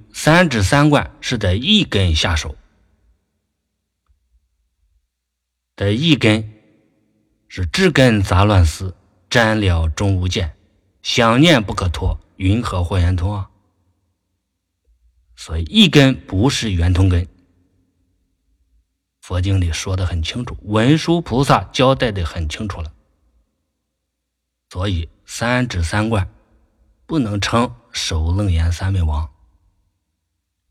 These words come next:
修闻性也是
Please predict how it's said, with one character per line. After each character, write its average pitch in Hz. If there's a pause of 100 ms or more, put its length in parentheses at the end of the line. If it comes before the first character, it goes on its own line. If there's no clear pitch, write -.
(2250)
修 208
闻 175
性 180 (300)
也 123
是 135